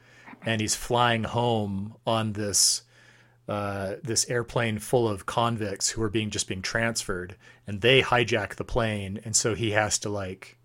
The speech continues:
save the day, and he's got, like, this incredible wig and long hair and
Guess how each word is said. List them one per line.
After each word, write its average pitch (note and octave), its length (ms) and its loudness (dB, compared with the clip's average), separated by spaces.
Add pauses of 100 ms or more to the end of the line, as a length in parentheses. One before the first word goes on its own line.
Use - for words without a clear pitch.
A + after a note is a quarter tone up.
(380)
save G#2+ 320 4
the G2+ 80 -4
day, F#2+ 340 -4
and G2 100 -6
he's G#2+ 140 -6
got, G#2 220 -2
like, G#2 160 -6
this G#2 200 -2
incredible A2 640 -2
wig G2+ 520 -6
and G#2 180 -6
long G#2 260 -2
hair G2 440 -4
and F#2 140 -6